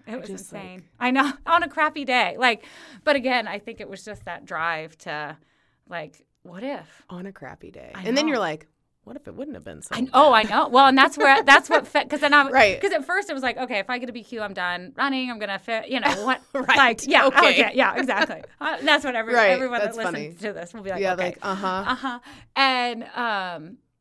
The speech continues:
Speaker 1: but then, yeah, you're like, "Well, what if it was a nicer day? Or what if I would have done this a little
Speaker 2: Mm-hmm.
Speaker 1: bit
Speaker 2: Of
Speaker 1: differently?" You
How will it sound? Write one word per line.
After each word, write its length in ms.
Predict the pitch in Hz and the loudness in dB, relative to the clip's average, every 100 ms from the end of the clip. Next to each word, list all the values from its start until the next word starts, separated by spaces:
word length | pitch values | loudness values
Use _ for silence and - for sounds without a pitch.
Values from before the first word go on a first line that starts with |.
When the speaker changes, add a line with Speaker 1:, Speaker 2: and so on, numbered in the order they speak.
| _ | _
Speaker 1:
but 140 | 269 | -10
then, 200 | 262 254 | -6 -6
yeah, 160 | 254 247 | -6 -8
you're 120 | 240 | -12
like, 140 | 220 196 | -16 -18
"Well, 120 | 240 | -16
what 200 | 262 294 | -14 -14
if 160 | 370 370 | -16 -18
it 140 | 403 | -16
was 160 | 330 269 | -12 -8
a 40 | |
nicer 380 | 247 214 214 180 | -8 -10 -14 -14
day? 400 | 175 165 170 156 | -12 -10 -8 -8
Or 120 | 156 | -10
what 220 | 202 277 | -8 -8
if 200 | 320 320 | -6 -8
I 100 | 302 | -8
would 180 | 269 240 | -8 -10
have 120 | 233 | -12
done 280 | 220 226 220 | -10 -10 -8
this 440 | 220 202 190 185 - | -6 -4 -4 -6 -10
a 80 | 220 | -8
little 260 | 254 269 | -4 -2
Speaker 2:
Mm-hmm. 60 | 262 | -2
Speaker 1:
bit 140 | - 151 | -4 -6
Speaker 2:
Of 40 | |
Speaker 1:
differently?" 480 | 214 196 202 196 | -8 -8 -10 -6
You 40 | 214 | -6